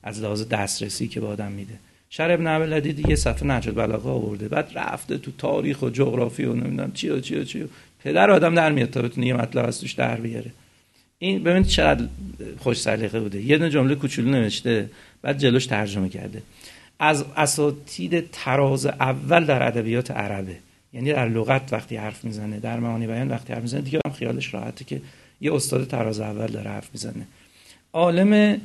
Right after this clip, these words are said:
تراز اول امام زیدیه بوده. زیدیه قائلن به اینکه امامت ادامه پیدا می‌کنه، لذا عالم‌ترین عالمشون همیشه امام این فرقه است. امام زیدیه بوده، فقیه بوده، نحوی بوده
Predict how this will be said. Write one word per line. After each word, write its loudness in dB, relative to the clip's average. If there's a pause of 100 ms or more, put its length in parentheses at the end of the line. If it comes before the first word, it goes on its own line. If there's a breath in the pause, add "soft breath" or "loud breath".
(360)
تراز 0
اول 6
امام 8
زیدیه 4
بوده. -4 (300)
زیدیه 0
قائلن 0
به 0
اینکه -2
امامت 0
ادامه -4
پیدا -6
می‌کنه، -8 (760 soft breath)
لذا 2
عالم‌ترین 6
عالمشون 2
همیشه 0
امام 2
این 2
فرقه -2
است. -8 (400 soft breath)
امام 4
زیدیه 2
بوده، -6 (460 soft breath)
فقیه 2
بوده، -2 (220)
نحوی 0
بوده -2